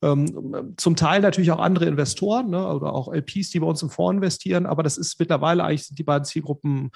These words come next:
die ich gerade ge-, die als erst genannt, das sind eigentlich die klaren Zielgruppen. Ähm,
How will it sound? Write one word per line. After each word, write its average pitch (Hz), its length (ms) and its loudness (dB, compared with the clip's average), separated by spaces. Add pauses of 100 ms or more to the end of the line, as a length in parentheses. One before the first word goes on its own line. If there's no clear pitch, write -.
(240)
die 156 60 -2
ich - 80 -6
gerade 139 260 2
ge-, 131 80 -2
die 151 180 -2
als 143 140 -2
erst - 220 -4
genannt, 139 240 -2
das 135 120 -2
sind - 60 -6
eigentlich 147 140 -4
die 147 100 -12
klaren 131 240 -2
Zielgruppen. 131 640 -6
Ähm, 135 240 2